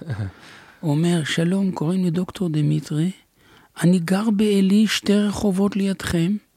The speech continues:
Speaker 2: ואני רופא גריאטר שמתעסק בזקנים בבית החולים הצרפתי, שנתיים הוא גר פה, ואנחנו אפילו לא הכרנו אותו." בקיצור,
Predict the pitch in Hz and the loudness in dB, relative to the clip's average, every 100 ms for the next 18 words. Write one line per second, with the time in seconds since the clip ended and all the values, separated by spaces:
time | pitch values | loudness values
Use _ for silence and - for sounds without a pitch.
0 | _ - - _ 120 147 180 202 185 190 | _ -20 -20 _ 4 6 8 8 6 2
1 | - 233 233 214 202 220 214 240 - 185 | 2 2 4 4 6 4 4 2 2 2
2 | 214 196 190 180 - 220 196 190 165 - | 4 4 4 0 0 0 2 2 0 2
3 | 196 202 233 208 170 208 214 - 185 196 | 4 6 6 6 4 2 0 0 0 0
4 | 214 202 - 180 160 156 156 147 185 _ | -2 -2 -2 -4 -4 -4 -2 -2 -4 _
5 | - - - 208 185 - 254 294 277 208 | -20 -12 2 6 8 8 8 10 10 8
6 | 233 277 220 226 214 247 - - - 156 | 6 4 4 6 6 4 -4 -12 4 6
7 | 165 156 165 131 202 196 190 262 294 277 | 8 6 4 6 6 6 6 4 6 6
8 | 165 147 127 _ _ _ _ - - - | 4 -4 -12 _ _ _ _ -20 -20 -20
9 | - - _ 151 - 190 - 302 294 269 | -20 -20 _ 2 4 2 8 8 8 4